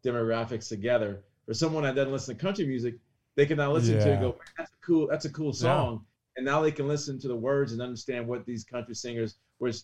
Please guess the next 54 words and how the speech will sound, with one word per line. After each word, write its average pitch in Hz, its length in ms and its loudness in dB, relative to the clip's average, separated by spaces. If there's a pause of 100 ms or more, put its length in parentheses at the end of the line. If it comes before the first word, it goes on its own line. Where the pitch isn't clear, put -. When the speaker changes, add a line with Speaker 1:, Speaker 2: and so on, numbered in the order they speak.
Speaker 1:
have 123 400 0
just 123 200 -6
loads 147 360 0
of 110 100 -6
talent, 123 440 0 (240)
they 123 120 -2
understand 117 360 -4
what 110 140 -4
they're 107 100 -4
saying, 113 300 -4
and 104 80 -4
now 104 160 -6
they 104 120 -4
can 101 160 -8
listen 98 220 -10
to 107 100 -6
their 98 100 -4
music. 98 400 -6
Speaker 2:
I 123 200 4
didn't 127 320 0
even 117 380 0
know 113 240 2
about 120 260 2
this. 123 240 -4
So 123 220 2
now 117 520 0
I 123 160 0
know 123 200 0
what 120 140 0
I'm 120 120 0
gonna 120 180 0
listen 113 380 -2
to 123 180 -4
tomorrow 110 500 0
when 110 140 -2
I'm 110 200 -2
working 110 420 -4
out 101 380 -4
for, 98 560 -4
uh, 98 320 0 (100)
uh, 110 240 2
when 110 260 -2
I'm 107 140 -2
looking 117 220 -4
for 120 100 -8
some 120 200 -4
music 113 340 -4
to 113 80 -2
listen 107 360 -2
to 110 140 -4
when 104 120 0
I'm 101 120 -2
working 101 280 -4
out. 92 220 -4